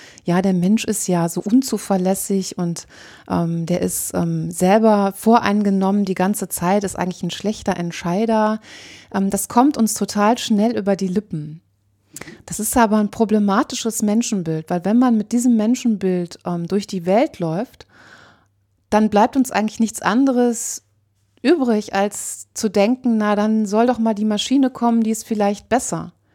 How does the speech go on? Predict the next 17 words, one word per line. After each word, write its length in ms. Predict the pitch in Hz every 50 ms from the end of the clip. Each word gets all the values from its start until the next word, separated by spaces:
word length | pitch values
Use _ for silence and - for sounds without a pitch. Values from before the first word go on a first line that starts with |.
| _ _ _ _ _ _ _ _ _ _ _ _ _ _ _ _ -
Und 180 | - 208 196 -
wer 100 | 226 226
betreibt 500 | 208 220 - - - 202 233 - - 320
dann 140 | 285 262
die 100 | 233 240
Maschine? 640 | 240 233 226 220 - - - 226 233 247 269 269 262
Sind 180 | 247 226 208 -
das 160 | 202 196 -
dann 140 | - 202 202
die 100 | 190 190
besseren 520 | 165 - 190 202 - - - 208 196 185
Menschen, 480 | 175 165 180 240 277 - - 294 269 226
die 120 | 202 190
diese 240 | 180 196 190 185 190
Maschinen 440 | 190 180 175 - - 208 220 214 202
wiederum 380 | 196 175 185 180 175 190 190
betreiben? 520 | 175 170 - - - - 165 180 220 247